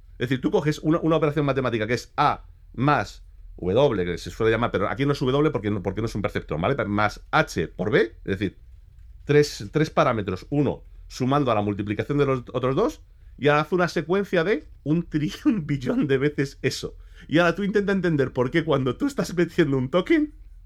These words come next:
estás anulando unos, estás quitando otros, unos se suman con unos, unos se suman. O sea, es que no tienes forma, o bien, o viéndolo de otra forma. Es como intentar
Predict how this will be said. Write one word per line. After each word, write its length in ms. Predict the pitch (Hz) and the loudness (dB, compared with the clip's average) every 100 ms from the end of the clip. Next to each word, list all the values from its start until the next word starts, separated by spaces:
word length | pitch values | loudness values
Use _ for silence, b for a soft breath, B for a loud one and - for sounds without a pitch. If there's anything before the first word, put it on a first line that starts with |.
| - - B B - | -20 -20 B B 0
estás 320 | 147 214 - | 2 2 2
anulando 440 | 156 139 147 156 | 2 4 2 4
unos, 320 | 185 220 220 | 2 4 4
estás 240 | 175 - 160 | 4 -2 -2
quitando 340 | 180 156 156 | 0 2 4
otros, 320 | 202 208 202 202 | 2 2 0 2
unos 200 | 170 156 | 0 0
se 80 | |
suman 260 | 151 170 156 | 0 2 2
con 140 | 156 | 2
unos, 240 | 214 214 208 | 2 4 4
unos 200 | 170 160 | 2 2
se 80 | 147 | 2
suman. 200 | 156 147 | 0 -2
O 560 | - - - - - | -6 -20 -20 -20 -8
sea, 220 | - - - | -6 -6 -6
es 140 | 123 - | -8 0
que 140 | 165 | 0
no 200 | 135 160 | 2 2
tienes 260 | 180 170 123 | 2 0 2
forma, 300 | 147 120 - | 0 0 0
o 120 | 123 | 2
bien, 160 | 139 139 | 2 2
o 100 | 120 | 0
viéndolo 280 | 123 139 135 | 2 2 2
de 60 | |
otra 140 | 135 143 | 2 0
forma. 360 | 233 147 76 b b b - | 0 -2 -4 b b b -2
Es 120 | 147 | -2
como 200 | 156 156 | 2 0
intentar 460 | 151 156 165 170 | 0 0 0 0